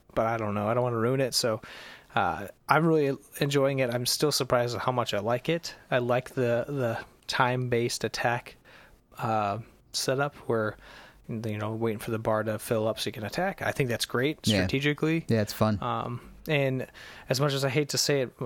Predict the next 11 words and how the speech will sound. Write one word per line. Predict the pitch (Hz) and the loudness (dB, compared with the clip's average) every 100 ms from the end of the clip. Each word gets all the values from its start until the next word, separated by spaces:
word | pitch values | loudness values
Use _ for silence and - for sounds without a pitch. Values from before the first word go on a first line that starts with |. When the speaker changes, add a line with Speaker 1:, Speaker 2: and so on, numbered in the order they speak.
| - | -8
Speaker 1:
uh, | - 123 113 110 - - - - | -4 0 0 -2 -8 -14 -20 -4
Josh, | 135 123 - | 0 2 0
the | - 113 107 - | 0 0 0 -2
music | 139 143 139 117 | 0 2 2 0
is | 120 - | 0 0
kinda | - 120 110 | -2 -2 -2
cool, | 113 101 98 104 | -2 0 0 -2
I | 101 | -6
guess. | - 98 - - 370 | -2 2 4 6 4
Speaker 2:
<laughs> | - - - - - - | 2 -2 2 2 0 0
Speaker 1:
Um, | 110 107 98 | 2 2 0